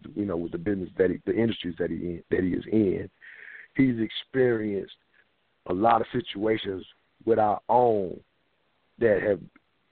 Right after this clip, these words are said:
to a certain extent, have been difficult to, to get past or deal with. And it,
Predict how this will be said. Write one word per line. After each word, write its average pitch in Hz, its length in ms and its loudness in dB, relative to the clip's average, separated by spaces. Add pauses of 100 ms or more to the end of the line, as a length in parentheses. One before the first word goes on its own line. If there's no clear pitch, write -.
(280)
to 131 160 4
a 101 120 2
certain 113 240 2
extent, 110 240 -4
have 92 220 -4
been 98 200 -6
difficult 104 540 -4 (580)
to, 98 320 -2 (960)
to 117 180 0 (140)
get 113 180 2
past 110 600 2 (320)
or 90 140 -8
deal 120 440 2
with. 101 300 -2 (600)
And 110 180 0
it, 101 140 -2